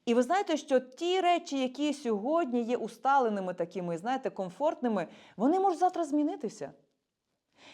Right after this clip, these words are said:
І це не залежить від того, хороша ви людина чи погана людина. Це залежить від того, на чому ви будуєте. Тому що ми маємо розуміти і для себе пояснювати, хоча нам ця правда не подобається,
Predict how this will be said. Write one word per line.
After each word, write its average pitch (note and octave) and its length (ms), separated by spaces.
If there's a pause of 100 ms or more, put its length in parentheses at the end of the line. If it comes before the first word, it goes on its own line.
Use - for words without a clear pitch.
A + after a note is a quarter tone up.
(100)
І C4+ 100
це F4 160
не G4 120
залежить F4 380
від D4 180
того, E4 220
хороша B3 380
ви C#4 100
людина A3 280
чи F#3 140
погана G#3+ 440
людина. F#3+ 420 (240)
Це C4+ 120
залежить D4 320
від C4 200
того, D#4 420 (160)
на A3+ 260
чому F4 500
ви F4 100
будуєте. C4+ 680 (800)
Тому A#3 300
що C4 200
ми A#3+ 100
маємо C4 440
розуміти A3+ 1040
і A#3 280 (180)
для A3 200
себе B3+ 440
пояснювати, C4 640
хоча G#3+ 220
нам B3 140
ця A#3+ 120
правда A#3 400
не A3 160
подобається, F#3 720